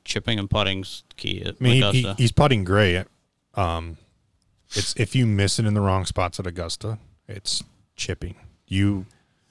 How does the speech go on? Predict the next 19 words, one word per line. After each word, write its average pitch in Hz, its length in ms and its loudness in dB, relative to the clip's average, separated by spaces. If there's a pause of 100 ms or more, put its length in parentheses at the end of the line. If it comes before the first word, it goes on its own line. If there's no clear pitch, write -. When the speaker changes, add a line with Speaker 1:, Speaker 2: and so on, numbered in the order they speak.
(240)
Speaker 2:
you 113 180 4
have 113 300 2
to 107 100 -4
use 101 200 2
some. 98 200 -4
I 98 80 0
felt 151 200 4
like 101 180 2
this 110 220 2
week 110 180 2
his 104 160 2
chipping 98 540 0
didn't, 104 360 2 (720)
I'm 135 80 4
not 131 120 6
gonna 120 100 2
say 113 200 2
get 95 180 -6
tested, 143 540 0